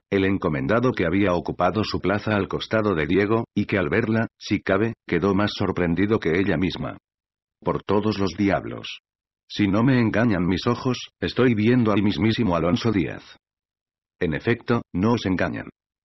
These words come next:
Está en la casa don Diego". "¿Pero de dónde salís?", inquirió el otro sin responder a la pregunta que le había hecho Catalina.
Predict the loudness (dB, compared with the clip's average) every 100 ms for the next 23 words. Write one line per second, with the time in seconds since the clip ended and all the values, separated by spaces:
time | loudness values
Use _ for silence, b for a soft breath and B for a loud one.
0 | _ -10 -2 2 4 4 2 0 0 0
1 | 2 4 4 2 0 -2 _ _ _ _
2 | _ _ _ _ 0 0 0 2 2 2
3 | 0 -2 -2 -2 -6 -16 _ _ _ _
4 | -2 -2 -2 0 2 2 2 0 0 -2
5 | 0 0 0 -2 -2 2 2 2 0 -2
6 | 0 0 0 -2 0 0 2 4 2 2
7 | 0 0 0 -2 -2 -6